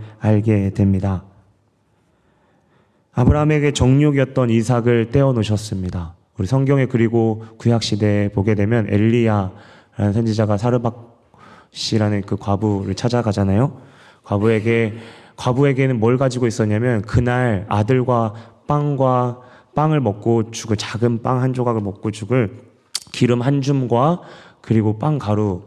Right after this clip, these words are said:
한 줌이 있-, 기름 한 방울과 빵 가-, 가루 한 줌이 있었죠. 네. 그런데 그 상황 가운데 있어서, 어, 먼저 엘리야가 자신에게 대접하라고 이야기하죠.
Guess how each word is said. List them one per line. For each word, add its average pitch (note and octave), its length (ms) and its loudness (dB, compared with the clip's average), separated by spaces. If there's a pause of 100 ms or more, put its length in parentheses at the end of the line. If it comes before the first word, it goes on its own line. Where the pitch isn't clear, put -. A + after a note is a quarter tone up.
(120)
한 C#3 160 -2
줌이 B2 280 -2
있-, - 180 -8 (400)
기름 A2+ 180 0
한 C#3+ 180 2
방울과 C3 380 0
빵 C#3 220 -2
가-, - 120 -10 (1080)
가루 A2 300 0
한 D3 160 0
줌이 C3+ 220 0
있었죠. F2+ 500 -6 (380)
네. E2+ 240 -10 (240)
그런데 G#2 200 0
그 C3 140 2
상황 D3 320 0
가운데 B2+ 440 0
있어서, A2+ 560 -2 (420)
어, G#2+ 540 -8
먼저 A2+ 600 0 (140)
엘리야가 A2+ 640 0 (160)
자신에게 A2+ 400 -2
대접하라고 G2 920 -2
이야기하죠. F#2+ 720 -4